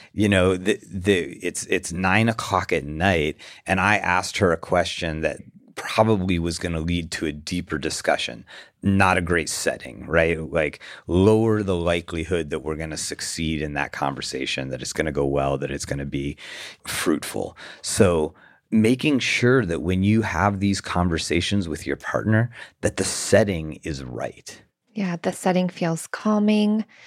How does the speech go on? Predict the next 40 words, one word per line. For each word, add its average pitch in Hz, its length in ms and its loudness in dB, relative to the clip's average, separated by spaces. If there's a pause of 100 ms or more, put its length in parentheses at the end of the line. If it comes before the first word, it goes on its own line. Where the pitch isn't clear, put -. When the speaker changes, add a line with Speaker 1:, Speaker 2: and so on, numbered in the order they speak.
(280)
Speaker 2:
It 180 120 2
feels 175 360 2
good 165 200 0
for - 160 -4
both 220 360 4
of 208 140 -2
you. 220 460 4
It's - 260 -8 (140)
at 180 160 4
a 175 80 4
good 147 340 -4
time. 233 920 2 (340)
Speaker 1:
I - 80 2
feel 226 180 2
like - 220 0
permission 95 640 -2
is - 160 -8
important - 540 -12
too, - 220 0
right? 123 420 -2
Speaker 2:
Yeah. 185 300 -2 (300)
Would 190 140 0
this - 180 -4
be 196 200 2
okay 180 240 0
to 180 80 -2
talk - 280 -6
about 190 280 -4
that 202 220 -2
right 208 100 -2
Speaker 1:
Yeah. 214 120 -2
Speaker 2:
now? 226 360 0
Speaker 1:
I - 60 -4
have 147 220 2
this, 135 180 2
this 95 240 -2
thing, 110 180 4
it's 82 240 0
about 78 420 2
relationships. - 1120 -2